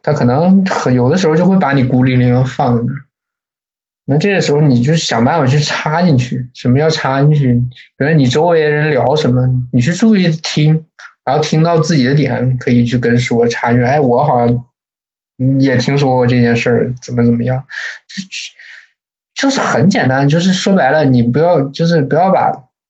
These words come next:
做的好与不好当成一个很重要的事，而是你去关心我能不能把这个事儿做了，就是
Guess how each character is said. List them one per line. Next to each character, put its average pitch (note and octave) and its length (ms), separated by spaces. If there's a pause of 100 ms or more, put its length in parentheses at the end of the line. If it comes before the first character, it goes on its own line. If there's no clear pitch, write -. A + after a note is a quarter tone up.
(560)
做 F#3 260
的 F3 100
好 B2 420
与 C3+ 100
不 C#3+ 180
好 B2 360
当 C3 220
成 C3+ 160
一 C3 80
个 C3 80
很 B2 200
重 D3 180
要 B2 200
的 A#2+ 40
事， B2 240
而 B2 160
是 D3 360 (880)
你 C#3 320
去 D#3 180
关 F3+ 260
心 F#3 220
我 B2+ 140
能 A#2+ 120
不 D#3 60
能 G3+ 100
把 C3+ 120
这 B2+ 100
个 D3 40
事 - 120
儿 F3 60
做 C4 300
了， - 220 (280)
就 D#3 120
是 D#3+ 240